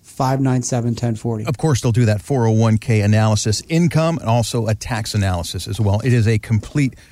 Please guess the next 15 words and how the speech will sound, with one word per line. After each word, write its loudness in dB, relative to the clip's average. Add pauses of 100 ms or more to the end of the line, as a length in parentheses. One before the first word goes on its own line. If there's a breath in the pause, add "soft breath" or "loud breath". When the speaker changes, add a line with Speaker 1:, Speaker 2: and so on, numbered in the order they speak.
(160 loud breath)
Speaker 2:
retirement 0
plan, -4
complimentary 0
for 0 (240 loud breath)
you 2
right 2
now. 2
And 2
that -2
book, 0
by 2
the 4
way, 2 (320 loud breath)
page -2
fifteen, -2